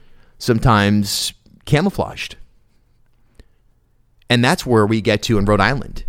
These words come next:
where we have a number of Democrats that are,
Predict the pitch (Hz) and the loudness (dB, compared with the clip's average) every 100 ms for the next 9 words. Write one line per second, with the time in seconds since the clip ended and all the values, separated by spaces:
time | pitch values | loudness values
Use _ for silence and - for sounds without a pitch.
0 | - - 107 107 113 101 104 117 160 156 | -8 -2 0 2 2 0 2 2 2 2
1 | 104 98 104 101 98 85 98 - - 98 | 2 2 0 0 -2 -4 -6 -6 -2 -2
2 | - 95 98 95 | 2 2 4 2